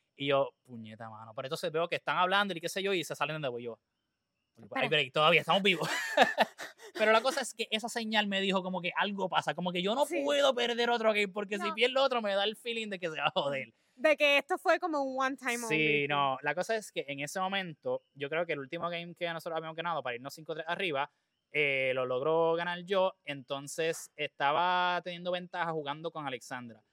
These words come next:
Speaker 1: Y en ese momento sustituyen a Alexandra y meten a Katherine. Y Katherine
Speaker 2: Ay.
Speaker 1: empieza a pasar más bolas y toda la cosa, se lo hace más nerve-wracking.
Speaker 2: Ajá.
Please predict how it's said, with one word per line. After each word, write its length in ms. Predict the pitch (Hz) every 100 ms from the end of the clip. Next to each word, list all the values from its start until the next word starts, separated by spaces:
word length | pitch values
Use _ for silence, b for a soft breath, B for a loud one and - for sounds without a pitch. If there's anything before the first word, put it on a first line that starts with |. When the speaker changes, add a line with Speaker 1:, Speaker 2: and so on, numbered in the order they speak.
| _ -
Speaker 1:
Y 100 | 135
en 80 | 135
ese 200 | 165 165
momento 420 | 170 185 170 147
sustituyen 580 | - 139 143 143 160 175
a 40 |
Alexandra 480 | 180 - 185 170 151
y 80 | 139
meten 260 | 135 143 160
a 120 | 143
Katherine. 360 | 135 127 110 - _ _ _ -
Y 60 | 175
Katherine 320 | 226 226 190
Speaker 2:
Ay. 60 | 156
Speaker 1:
empieza 340 | 156 160 190
a 60 | 185
pasar 340 | 185 202 196
más 320 | 147 143 160
bolas 340 | 135 160 147 131
y 60 |
toda 160 | 139 160
la 100 | 175
cosa, 200 | 175 165
se 100 | 151 147
lo 80 |
hace 240 | 165 - 190
más 360 | 160 156 170
nerve-wracking. 680 | 175 165 170 165 147 127 -
Speaker 2:
Ajá. 460 | 269 311 269 294